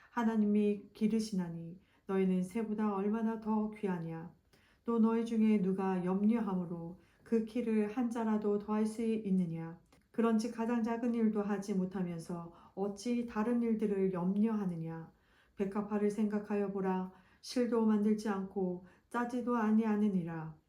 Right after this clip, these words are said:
그러나 내가 너희에게 말하노니, 솔로몬의 모든 영광으로도 입은 것이 이 꽃 하나만큼 훌륭하지 못하였느니라.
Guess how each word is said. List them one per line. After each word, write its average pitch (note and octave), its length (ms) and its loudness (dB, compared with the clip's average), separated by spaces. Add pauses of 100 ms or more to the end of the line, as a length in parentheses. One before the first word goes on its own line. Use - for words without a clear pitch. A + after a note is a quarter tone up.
그러나 F#3 360 0
내가 F3+ 240 -2
너희에게 F#3 460 0
말하노니, F#3 720 0
솔로몬의 A#3 580 0
모든 B3 420 2
영광으로도 F#3+ 880 -2 (380)
입은 G3 320 0
것이 F3+ 600 -4
이 G#3+ 260 0
꽃 A#3+ 240 -6
하나만큼 G3 760 -2
훌륭하지 G3 720 -4
못하였느니라. F#3+ 1200 -2